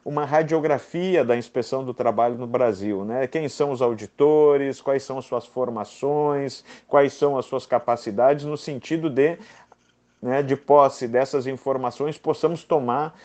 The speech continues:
aí as melhores decisões no sentido de entregar pra sociedade aquilo que ela merece, aquilo que ela precisa. Então, o sinait, é, também, é, participa,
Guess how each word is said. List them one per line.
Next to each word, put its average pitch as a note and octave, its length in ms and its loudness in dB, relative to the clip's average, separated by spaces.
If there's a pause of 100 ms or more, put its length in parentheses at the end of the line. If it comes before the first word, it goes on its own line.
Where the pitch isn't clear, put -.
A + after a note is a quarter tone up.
(200)
aí A#2+ 320 2
as D3 140 2
melhores C#3 420 2
decisões C3+ 760 -4
no C#3+ 120 -8
sentido D3 520 -4
de B2+ 280 -4
entregar D#3 580 2
pra - 140 -6
sociedade C3 760 -2 (160)
aquilo D3 320 -2
que D3 120 -4
ela C#3+ 120 0
merece, B2+ 440 2
aquilo C#3 240 -4
que - 80 -4
ela C3+ 120 0
precisa. A2+ 540 -6
Então, B2+ 480 -2 (180)
o - 100 -4
sinait, C#3+ 440 -2 (640)
é, A#2+ 240 2
também, C3+ 640 0
é, B2 240 4
participa, - 920 -2